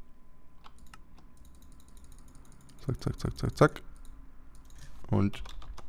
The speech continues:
weiter. Äh, nee, wo war ich? Doch, hier. Hierfür können wir auch ein paar mehr machen eigentlich.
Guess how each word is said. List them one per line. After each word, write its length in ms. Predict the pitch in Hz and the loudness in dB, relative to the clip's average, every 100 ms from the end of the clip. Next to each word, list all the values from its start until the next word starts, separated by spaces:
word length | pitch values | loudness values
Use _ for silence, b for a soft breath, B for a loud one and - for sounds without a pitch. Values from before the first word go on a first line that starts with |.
| - - - | -4 -2 0
weiter. 340 | - 131 131 - - - - - - - - - - - - - - - - - - - - - - - - - - - - - - - - - - - - | 4 10 10 10 4 0 0 0 0 0 -2 -2 -4 -4 -6 -6 -6 -8 -8 -8 -8 -8 -10 -10 -10 -10 -12 -12 -12 -12 -12 -12 -14 -14 -14 -14 -14 -2 6
Äh, 680 | - - - - - - 208 - - - - - - - - | 8 10 8 8 10 8 6 -4 -16 -14 -14 -12 -6 0 10
nee, 180 | 95 - | 10 12
wo 80 | 98 | 12
war 160 | 117 | 12
ich? 220 | 131 - | 12 8
Doch, 220 | - 82 - - - | 10 10 8 -8 8
hier. 200 | - - - - - - - - - - - - - | 12 12 12 -2 -14 -14 -14 -14 -14 -14 -14 -12 10
Hierfür 220 | 107 120 | 12 12
können 140 | 107 | 12
wir 60 | 101 | 12
auch 120 | 107 | 12
ein 60 | 131 | 12
paar 120 | 123 | 12
mehr 200 | 120 120 | 12 12
machen 220 | 123 127 | 12 12
eigentlich. 480 | 120 120 123 - | 10 10 10 6